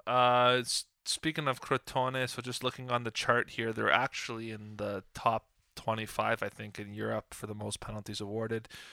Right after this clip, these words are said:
Crotone have now been awarded eight penalties and converted, have converted all eight. They're the third most,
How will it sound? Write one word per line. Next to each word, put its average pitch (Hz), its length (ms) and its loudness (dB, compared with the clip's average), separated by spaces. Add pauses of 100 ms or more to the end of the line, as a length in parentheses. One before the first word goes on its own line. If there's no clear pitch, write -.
(200)
Crotone 131 360 2
have 113 180 2
now 110 160 2
been 107 180 -2
awarded 107 420 -2 (140)
eight 120 220 -2
penalties 107 680 -4
and 104 200 -6
converted, 104 500 -4
have 120 260 6
converted 104 520 -4
all 101 240 0
eight. 101 220 -8
They're 107 120 -8
the 104 100 -10
third 117 380 4
most, 110 520 -6